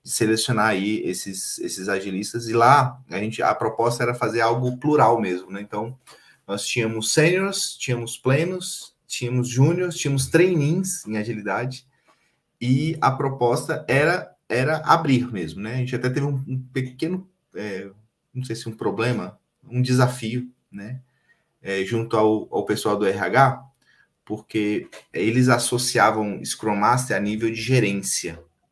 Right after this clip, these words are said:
o que obrigatoriamente, por conta da legislação, é, a pessoa precisa ter nível superior.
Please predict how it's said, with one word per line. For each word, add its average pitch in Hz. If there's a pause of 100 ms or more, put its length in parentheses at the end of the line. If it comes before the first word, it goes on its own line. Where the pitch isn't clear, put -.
(400)
o 104
que 117 (100)
obrigatoriamente, 131
por -
conta 104
da 98
legislação, 101 (800)
é, 98
a 104
pessoa 120
precisa 135
ter 131
nível 123
superior. 120